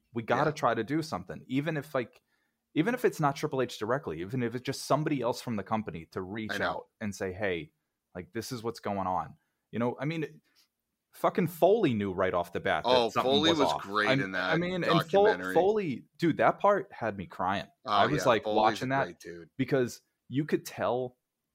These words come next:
Speaker 1: that he was somebody that she actually, like, felt safe with. She
Speaker 2: Of
Speaker 1: knew this guy,
Speaker 2: course.
Speaker 1: like, had simply pure intentions with her,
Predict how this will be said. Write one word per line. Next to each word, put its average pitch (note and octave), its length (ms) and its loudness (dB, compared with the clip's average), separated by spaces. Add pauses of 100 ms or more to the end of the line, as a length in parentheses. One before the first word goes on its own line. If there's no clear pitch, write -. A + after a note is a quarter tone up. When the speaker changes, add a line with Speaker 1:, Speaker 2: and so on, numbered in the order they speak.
(120)
Speaker 1:
that F2 360 -2 (800)
he D3 200 -4
was C#3 160 -4
somebody A#2+ 300 -2
that F#2+ 120 -2
she G2+ 140 -4
actually, F#2 260 -4
like, D#2+ 180 -10
felt - 280 -10
safe - 280 -10
with. - 140 -20 (160)
She A#2+ 220 -6
Speaker 2:
Of A2+ 80 0
Speaker 1:
knew A#2+ 160 0
this A2 180 0
guy, G#2+ 280 4
Speaker 2:
course. G2 60 -4
Speaker 1:
like, F#2 260 -4 (240)
had G2+ 260 -2 (180)
simply D3 400 -4
pure G#2+ 240 -6
intentions E2 580 -12
with - 120 -16
her, - 200 -14